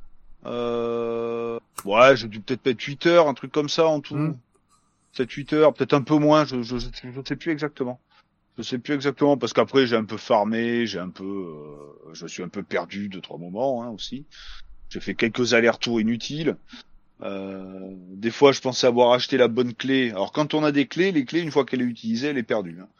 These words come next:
Speaker 2: Oui, elle
Speaker 1: Euh,
Speaker 2: disparaît, ça, j'ai vu, ouais. En
Speaker 1: voilà,
Speaker 2: sortant
Speaker 1: et il
Speaker 2: du,
Speaker 1: y a
Speaker 2: du
Speaker 1: plusieurs
Speaker 2: point de
Speaker 1: types
Speaker 2: village,
Speaker 1: de clés,
Speaker 2: j'ai vu.
Speaker 1: hein.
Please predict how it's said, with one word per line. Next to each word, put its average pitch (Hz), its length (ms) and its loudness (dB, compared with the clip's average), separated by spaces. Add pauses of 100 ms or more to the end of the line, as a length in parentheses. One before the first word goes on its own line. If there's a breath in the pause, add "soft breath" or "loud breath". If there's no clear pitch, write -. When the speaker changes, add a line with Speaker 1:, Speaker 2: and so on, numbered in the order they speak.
(240 loud breath)
Speaker 2:
Oui, 160 160 6
elle 139 120 2
Speaker 1:
Euh, - 20 -8
Speaker 2:
disparaît, 135 400 2
ça, 127 160 -2
j'ai 123 140 0
vu, 117 180 -4
ouais. 92 80 -2 (100)
En 85 120 -6
Speaker 1:
voilà, 131 260 10
Speaker 2:
sortant 107 120 2
Speaker 1:
et 107 40 2
il 113 60 4
Speaker 2:
du, 120 60 6
Speaker 1:
y 127 40 10
a 123 40 8
Speaker 2:
du 110 60 4
Speaker 1:
plusieurs 139 220 2
Speaker 2:
point 131 60 8
de - 40 -2
Speaker 1:
types 107 140 -4
Speaker 2:
village, 120 60 0 (100)
Speaker 1:
de 98 60 -6
clés, - 40 -4
Speaker 2:
j'ai 170 120 4
vu. 151 60 2
Speaker 1:
hein. 117 440 2